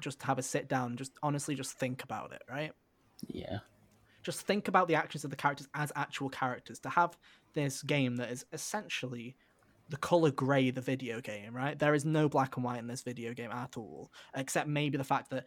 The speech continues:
Speaker 1: yeah, the Seraphites are fucking cultists and really
Speaker 2: <laughs>
Speaker 1: bad, and also the W L F as an organization are also really flawed, right? But in terms of actual individual characters, in terms of the main cast, whether it's Abby, Ellie, Joel, or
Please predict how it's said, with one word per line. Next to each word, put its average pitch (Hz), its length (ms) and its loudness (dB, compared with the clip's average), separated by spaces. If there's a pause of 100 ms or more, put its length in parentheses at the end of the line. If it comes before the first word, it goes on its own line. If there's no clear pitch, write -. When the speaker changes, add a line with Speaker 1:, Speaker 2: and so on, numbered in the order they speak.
(160)
Speaker 1:
yeah, 131 160 2
the 131 80 -2
Seraphites 131 560 2
are 113 60 -8
fucking 131 320 -6
cultists 123 540 -6
and 123 100 -8
really 123 160 -2
Speaker 2:
<laughs> - 140 8
Speaker 1:
bad, 123 280 -2
and 127 100 -6
also 131 300 -4
the 131 80 -6
W 131 240 -2
L 127 140 2
F 123 200 -2 (440)
as 143 160 4
an 143 80 0
organization 131 580 -2
are 123 80 -6
also 131 340 -2
really 123 280 -6
flawed, 127 440 -4
right? 123 180 -4
But 143 100 -6
in 147 80 -4
terms 208 240 0
of 208 100 -6
actual 156 320 2
individual 143 540 2
characters, 123 580 -2
in 127 80 -6
terms 131 220 -2
of 131 40 -8
the 131 60 -2
main 127 240 -2
cast, 123 300 -2
whether 123 120 -4
it's 120 140 -10
Abby, 131 420 -2
Ellie, 123 400 -6 (280)
Joel, 120 600 0
or 123 440 -4